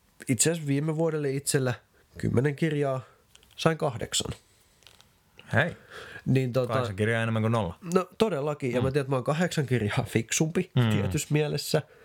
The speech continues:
Speaker 2: Mm.
Speaker 1: Mä oon saanut niistä sitä mindsettiä, mitä tähän tarvitaan, että mennään eteenpäin. Siis se on jännä, miten iso osa tätä juttua on oikeasti se, miten sä ajattelet, mitä sun pään sisällä on,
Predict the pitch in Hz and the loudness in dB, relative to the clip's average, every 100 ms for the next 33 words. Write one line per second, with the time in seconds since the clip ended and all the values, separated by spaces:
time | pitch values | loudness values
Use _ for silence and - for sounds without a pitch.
0 | - - 90 98 120 139 170 147 131 120 | -10 -2 2 2 2 2 0 0 -2 -2
1 | 117 113 107 123 175 147 151 - - 139 | 2 2 2 0 0 0 -2 -2 0 0
2 | 131 - 120 107 98 98 127 139 139 131 | -2 -2 0 2 0 0 2 0 -2 0
3 | 110 107 101 87 110 - 147 123 120 117 | 0 0 2 2 2 0 -2 0 -4 -4
4 | - - - 147 135 170 180 262 233 151 | -8 -14 -2 2 2 2 0 -2 -2 -2
5 | 110 165 165 151 147 - - 220 214 175 | 0 0 2 0 -2 -2 0 2 2 -2
6 | 147 156 156 156 139 117 - - 113 113 | -2 -2 0 0 0 -4 -4 0 2 2
7 | 135 143 _ - 117 104 - - - 143 | 0 -4 _ 0 0 -2 -8 -4 0 2
8 | 143 127 - 113 131 120 117 113 113 - | 0 -4 -4 0 0 2 0 0 0 0
9 | 131 104 - - 113 156 143 131 _ - | 0 -2 -6 -4 0 0 0 -6 _ 0
10 | 180 147 117 113 110 92 76 53 | 0 0 -2 0 2 0 -2 -2